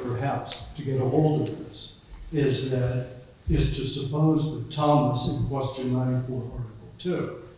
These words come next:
and indeed throughout the entire Treatise on Law, he's not, he's talking about an actus humanus. He's not talking about an actus hominis, things that are just happening inside,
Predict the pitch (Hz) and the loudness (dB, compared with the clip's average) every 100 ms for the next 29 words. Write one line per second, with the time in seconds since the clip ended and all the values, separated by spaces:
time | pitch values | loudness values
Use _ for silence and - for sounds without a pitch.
0 | - - - - 131 120 117 135 127 113 | -20 -20 -20 -6 -2 0 2 2 2 0
1 | 123 131 123 - 123 113 139 156 - 131 | 0 0 0 0 -2 0 2 2 2 0
2 | 117 113 - 113 - - - - - - | 0 -2 -4 -6 -6 -10 -16 -18 -20 -20
3 | - - - - - - - - - 147 | -20 -20 -20 -20 -20 -20 -20 -14 -4 4
4 | 151 151 147 156 156 156 170 170 - 262 | 8 8 6 6 6 6 4 2 0 -2
5 | 254 185 156 143 147 143 143 175 156 165 | 0 2 4 4 6 4 4 4 4 6
6 | 190 - 285 - - - - 160 160 190 | 6 6 6 8 10 10 10 6 6 2
7 | - - 202 - 214 170 135 131 123 120 | 0 0 0 2 2 2 4 2 2 2
8 | 131 131 135 - 123 - 123 127 120 - | 2 2 0 2 0 2 -4 -4 8 8
9 | - - - - - 170 139 160 143 156 | 8 4 -2 -2 2 4 4 2 0 0
10 | 143 - 170 170 165 135 131 120 - 139 | -4 -2 -2 0 -2 -2 -4 -6 -6 -8
11 | 123 | -8